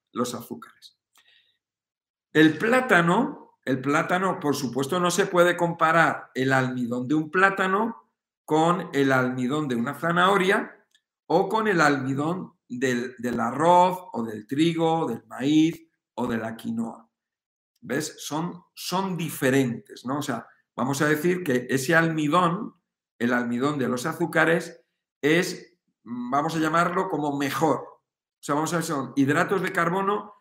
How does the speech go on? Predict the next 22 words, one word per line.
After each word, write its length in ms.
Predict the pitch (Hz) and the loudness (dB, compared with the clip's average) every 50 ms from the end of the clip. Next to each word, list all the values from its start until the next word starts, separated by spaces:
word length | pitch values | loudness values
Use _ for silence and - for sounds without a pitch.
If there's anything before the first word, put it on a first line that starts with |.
| _ _ _ | _ _ _
vamos 260 | - 120 151 170 165 | -6 -4 -4 -2 -2
a 40 | 175 | -4
llamarlo 460 | 165 170 170 180 185 190 196 190 190 | -4 -2 -2 -2 0 0 -2 -4 -4
como 220 | - 151 135 135 127 | -6 -8 -8 -8 -8
que 100 | 135 127 | -10 -10
son 380 | - - 165 170 170 170 - _ _ _ _ | -8 -6 -6 -6 -8 -10 -16 _ _ _ _
mejores. 840 | 123 127 131 131 135 127 - - 156 143 123 107 - - - - _ _ _ _ _ - | -14 -12 -6 -6 -4 -4 -2 0 0 0 0 -2 -4 -10 -14 -18 _ _ _ _ _ -2
A 160 | - 143 147 147 | 2 4 6 6
la 200 | 151 147 156 175 | 6 6 6 6
hora, 560 | 202 220 226 233 247 254 - - - - _ - _ _ - | 6 4 4 4 2 0 -6 -14 -18 -20 _ -20 _ _ 0
a 140 | - 143 147 | 2 4 6
la 100 | 151 165 | 6 6
hora 160 | 185 202 220 | 4 4 4
de 100 | 208 208 | 2 2
romperse, 800 | 196 185 175 165 151 143 - 175 170 151 135 - - - - _ _ _ _ | 2 2 0 -2 -2 -2 0 2 2 2 0 -4 -10 -14 -16 _ _ _ _
estoy 280 | - - - 175 185 | -18 -4 -2 0 2
hablando 320 | 185 180 196 214 214 208 196 | 2 4 2 2 2 4 2
a 60 | 170 | 4
la 140 | 156 151 165 | 4 4 2
hora 200 | 185 196 190 175 | 2 2 2 0
de 120 | 175 160 | 0 -2
romperse, 600 | 143 135 127 120 117 - 151 139 123 - - - | -2 -4 -6 -8 -8 -6 -6 -6 -6 -8 -14 -20